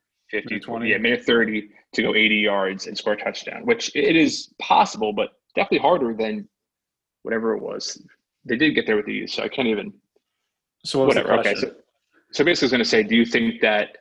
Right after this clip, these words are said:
Speaker 1: that penalty was the reason they ended up even covering, not even winning, but covering?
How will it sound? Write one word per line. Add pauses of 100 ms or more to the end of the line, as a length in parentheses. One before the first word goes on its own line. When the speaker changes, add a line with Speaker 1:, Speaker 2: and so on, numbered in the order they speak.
(140)
Speaker 1:
that
penalty
was
the
reason
they
ended
up (400)
even
covering,
not
even
winning,
but
covering?